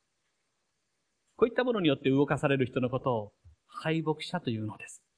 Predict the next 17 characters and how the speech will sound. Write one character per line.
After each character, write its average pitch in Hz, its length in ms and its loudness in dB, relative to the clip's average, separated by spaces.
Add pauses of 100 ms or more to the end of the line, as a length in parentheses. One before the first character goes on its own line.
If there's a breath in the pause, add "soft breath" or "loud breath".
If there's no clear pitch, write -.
(640)
そ - 120 -10
れ 127 60 -2
は 120 60 0
勝 165 380 0
利 170 80 2
者 135 160 -2
で 107 80 -4
は 98 80 0
あ - 20 0
り 98 80 -8
ま 98 100 -6
せ 101 120 -16
ん。 101 100 -20 (1700)
よ 165 80 2
く 143 100 0
人 156 140 0
は、 151 180 0